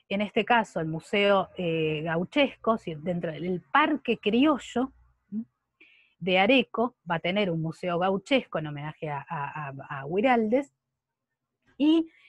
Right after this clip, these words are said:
el, los, en el Parque Libres del Sur, tanto de Chascomús como de Dolores, se van a, Parques Libres del Sur, porque son parques evocativos de un acontecimiento,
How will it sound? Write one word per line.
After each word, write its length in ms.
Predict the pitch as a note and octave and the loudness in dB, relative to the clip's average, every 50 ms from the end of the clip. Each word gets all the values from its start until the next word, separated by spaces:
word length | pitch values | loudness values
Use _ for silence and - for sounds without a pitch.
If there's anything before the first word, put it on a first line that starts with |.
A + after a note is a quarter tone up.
| _ _ _ _ | _ _ _ _
el, 760 | A3+ A3+ G#3 G#3 G#3 G#3 G3+ G#3 G3+ G3+ G3+ G3 F#3+ F#3+ F#3 - | 2 4 4 4 2 2 2 2 2 2 2 0 -2 -6 -4 -2
los, 240 | G#3+ A3 G#3+ G3+ - - | 0 0 0 0 -2 -4
en 180 | - A#3 G#3 G3+ | -4 -2 -2 -2
el 140 | G3+ G3+ | -2 -4
Parque 400 | - _ C4 C4+ C4+ C4 - A#3 | 0 _ 2 2 2 2 0 0
Libres 420 | G3 G#3 G#3+ B3+ B3+ C4+ B3 B3+ A3 | 0 2 2 2 2 2 0 2 2
del 220 | A#3 G#3+ A3 G#3 | 2 2 0 0
Sur, 380 | - - - B3 A3 G#3+ A#3 - _ _ _ _ | -4 -2 0 0 0 0 -2 -6 _ _ _ _
tanto 380 | - G3+ G3+ G#3 - - G#3+ G3 | -4 -2 -2 -2 -2 -2 -2 -2
de 320 | F3+ G3+ G3 G3+ G3+ - _ _ _ - _ | 0 0 0 0 -2 -4 _ _ _ -8 _
Chascomús 520 | - F#3+ - - G3 F#3+ G3+ A3 A#3 G#3+ - | -4 -4 -2 -4 -6 -4 -2 -2 -4 -4 -6
como 220 | - G3 F3+ F3+ | -8 -6 -6 -4
de 120 | F3 E3+ E3+ | -4 -4 -4
Dolores, 580 | F3+ F#3+ G#3+ B3 B3 A3 G3 G#3+ A#3+ - - _ _ _ _ _ | -2 -2 0 2 2 2 2 0 -2 -4 -8 _ _ _ _ _
se 240 | _ - - A#3 G3 | _ -6 -4 -2 0
van 220 | G3+ A3+ A3 A#3 A#3 | 0 2 2 2 0
a, 80 | A3 - _ F3 E3 D#3 - | -2 -4 _ -8 -8 -8 -4
Parques 320 | _ F3+ G3 - - F3+ F3+ | _ -2 -2 -2 -2 -2 0
Libres 260 | G3 G3+ G#3 G#3 G3+ | 0 0 2 2 0
del 120 | F#3+ E3+ E3 | 0 -2 -2
Sur, 200 | - B3 A#3+ G#3 | 0 0 0 0
porque 200 | F3 D#3 D3+ C#3+ | -2 -6 -8 -6
son 260 | - G3+ F#3 F3+ - _ | -6 -6 -6 -6 -8 _
parques 400 | _ G#3 G#3 G3+ - G3+ F3 - - | _ 0 0 0 -2 -4 -8 -8 -6
evocativos 840 | - F3+ E3 E3 E3 D#3+ F#3+ F3+ F3 - C#4 C4+ B3 G#3+ F3+ D#3+ C3+ | -4 -2 -2 -2 -2 0 0 -2 0 2 2 2 4 4 2 0 -2
de 120 | - D3+ F3 | -4 -6 -4
un 80 | G3 | -4
acontecimiento, 1080 | G3+ F3+ - E3 D#3 C#3 - D3 - - D#3+ E3 G3 A3 A3 A3 G3+ E3+ - E3 D3 C3+ | -4 -4 -4 -6 -8 -8 -10 -12 -12 -10 -6 -2 0 2 2 2 0 -2 -2 -6 -6 -6